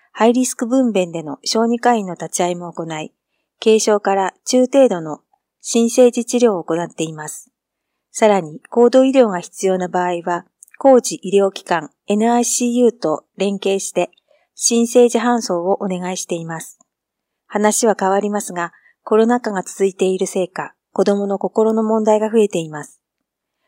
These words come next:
当院でも今回導入した起立試験に対応した血圧計が大活躍しています。また、食物アレルギー患者も小児のアレルギー性鼻炎も増えています。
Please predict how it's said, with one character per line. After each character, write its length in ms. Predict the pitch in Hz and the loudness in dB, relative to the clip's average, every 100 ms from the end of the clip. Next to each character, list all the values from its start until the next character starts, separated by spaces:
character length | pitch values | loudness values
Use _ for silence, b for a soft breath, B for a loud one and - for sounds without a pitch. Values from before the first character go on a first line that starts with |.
| _ _ | _ _
当 220 | 247 240 | 6 6
院 140 | 220 185 | 6 0
で 100 | 175 | -4
も 200 | 165 160 | -4 -6
今 240 | - 240 220 | 2 2 2
回 140 | 180 | -2
導 240 | 170 185 190 | 0 -2 -2
入 180 | 190 | -6
し 120 | 190 - | -8 -4
た 240 | 175 - - | -4 -4 -6
起 120 | 214 | -4
立 260 | 226 240 | -2 -2
試 120 | 240 - | -4 0
験 200 | 226 185 | 0 0
に 100 | 165 | -2
対 280 | 185 190 | -2 -2
応 80 | 190 | -2
し 100 | - | -4
た 120 | - | -6
血 320 | 175 196 - 208 | -4 -6 -2 -2
圧 180 | - | -2
計 200 | - 196 | -4 -2
が 220 | 185 175 - | -2 -4 -4
大 180 | 185 214 | -4 0
活 240 | 247 - | 0 0
躍 180 | 202 180 | -2 -2
し 100 | - | -10
て 100 | 175 | -10
い 100 | 165 | -10
ま 160 | 175 165 | -10 -12
す。 220 | - _ _ _ _ _ _ _ _ _ _ _ | -14 _ _ _ _ _ _ _ _ _ _ _
ま 140 | 208 208 | 0 4
た、 220 | 202 - _ - | 4 2 _ -2
食 300 | 220 240 233 | 0 2 0
物 200 | 247 240 | 4 6
ア 100 | 247 | 6
レ 100 | 254 | 6
ル 80 | |
ギ 140 | 254 254 | 4 2
ー 40 | |
患 240 | 254 254 240 | 2 2 2
者 120 | 185 | -2
も 260 | 165 156 - | -4 -10 -8
小 300 | - 233 233 | -2 2 2
児 180 | 226 214 | 2 2
の 220 | 214 - | 0 0
ア 100 | 185 | 2
レ 120 | 214 | 4
ル 100 | 226 | 4
ギ 160 | 214 220 | 2 -2
ー 40 | |
性 220 | 214 220 220 | 2 4 4
鼻 200 | 220 214 | 4 2
炎 120 | 180 | 2
も 120 | 165 | 0
増 100 | 208 | 0
え 80 | 190 | 2
て 100 | 175 | -2
い 80 | 156 | -6
ま 160 | 151 | -12
す。 180 | - | -14